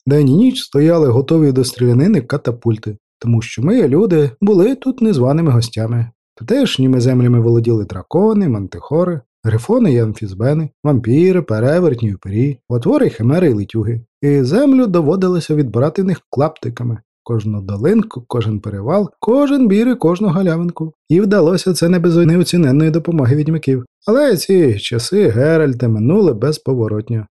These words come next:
Барон не дозволяє забити Велохвоста, тому що це, ймовірно, останній драконіт в радіусі тисячі верст, і вже викликає не страх, а співчуття і ностальгію за минулим часом.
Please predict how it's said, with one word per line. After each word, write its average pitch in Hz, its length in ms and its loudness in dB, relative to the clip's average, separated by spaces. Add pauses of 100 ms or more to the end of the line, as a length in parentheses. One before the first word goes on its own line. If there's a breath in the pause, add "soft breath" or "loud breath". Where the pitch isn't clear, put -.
(120)
Барон 240 340 2
не 127 100 2
дозволяє 117 480 2
забити 113 380 -2
Велохвоста, 107 720 -6 (180)
тому 180 220 2
що - 160 -2
це, 170 140 0
ймовірно, 165 540 4
останній 180 520 0
драконіт 160 500 0
в 131 40 0
радіусі 156 480 0
тисячі 139 460 -4
верст, 143 360 -2
і 254 160 4
вже 143 160 2
викликає 120 480 2
не 101 140 -4
страх, 220 520 -6
а 170 260 -4
співчуття 123 720 -4
і 226 60 2
ностальгію 156 600 2
за 107 100 -2
минулим 104 380 -2
часом. 143 640 -8